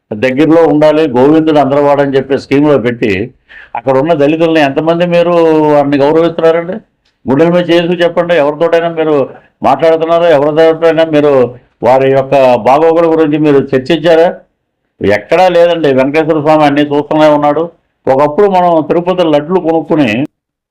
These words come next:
ఇప్పుడు ఇంత, ఇంత ట్రాన్స్‌పోర్టేషన్ లేదు కాబట్టి బస్సుల్లో వెళ్ళేవాళ్ళం. బస్సు అంతా దిగే వరకు గుమగుమలాడుతూ ఉంటుంది.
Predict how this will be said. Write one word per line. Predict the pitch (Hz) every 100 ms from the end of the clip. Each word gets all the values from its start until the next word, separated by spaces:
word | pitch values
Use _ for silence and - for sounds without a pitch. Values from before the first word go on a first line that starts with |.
| _ _
ఇప్పుడు | 123 127 147
ఇంత, | 139 143 135 147
ఇంత | 139 151
ట్రాన్స్‌పోర్టేషన్ | 147 165 170 - 180 175 160 - 160 156
లేదు | 143 151
కాబట్టి | 143 127 123 165 240 _ _ _ 107
బస్సుల్లో | 135 135 180 190
వెళ్ళేవాళ్ళం. | 156 143 139 107 87 - _ _ _ _ _ _
బస్సు | 95 262 262 185
అంతా | 180 190
దిగే | 175 147 165
వరకు | 170 160 160 170 139 120 151 _ _ _ _ 120
గుమగుమలాడుతూ | 147 160 180 175 156 156 160
ఉంటుంది. | 131 101 -